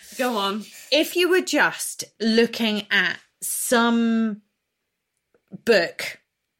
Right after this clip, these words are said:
Speaker 2: that,
Speaker 1: Mm-hmm.
Speaker 2: I don't know, pick one.
Speaker 1: Uh,
Speaker 2: Just one.
Speaker 1: No, too much. Too
Speaker 2: Too
Speaker 1: much.
Speaker 2: much.
Speaker 1: Can't
Speaker 2: Even
Speaker 1: do
Speaker 2: that,
Speaker 1: that.
Speaker 2: you see, you can't pin her
Speaker 1: No.
Speaker 2: down. Can't pin
Speaker 1: No.
Speaker 2: her down with that.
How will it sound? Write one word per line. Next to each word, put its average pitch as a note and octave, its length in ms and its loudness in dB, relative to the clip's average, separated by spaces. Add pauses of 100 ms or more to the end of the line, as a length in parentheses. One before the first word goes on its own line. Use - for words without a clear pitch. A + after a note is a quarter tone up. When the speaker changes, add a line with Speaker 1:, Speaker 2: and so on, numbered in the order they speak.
(140)
Speaker 2:
that, F#3 200 2
Speaker 1:
Mm-hmm. F#3+ 100 -4
Speaker 2:
I G#3 40 2
don't G#3 160 0
know, F3+ 200 0
pick B3+ 380 -2
one. E3+ 300 -2 (640)
Speaker 1:
Uh, G3 640 -10
Speaker 2:
Just A#3+ 200 0
one. F3+ 220 -4
Speaker 1:
No, B3 420 0 (100)
too C4 180 -6
much. A3+ 400 -6
Too C4 140 -6
Speaker 2:
Too D4 120 0
Speaker 1:
much. - 20 0
Speaker 2:
much. D#4 300 2
Speaker 1:
Can't E4 140 4
Speaker 2:
Even E4+ 160 2
Speaker 1:
do C#4+ 60 2
Speaker 2:
that, D4+ 160 6
Speaker 1:
that. - 80 -4
Speaker 2:
you A3 40 -2
see, G#3+ 240 2
you G#3+ 60 -2
can't D4+ 340 2
pin C4+ 140 -2
her B3 80 2
Speaker 1:
No. - 40 -2
Speaker 2:
down. C#4 260 2 (260)
Can't D4 260 2
pin C4+ 140 2
Speaker 1:
No. B3+ 60 4
Speaker 2:
her B3 40 2
down B3+ 280 4
with G#3 100 -2
that. G#3+ 220 2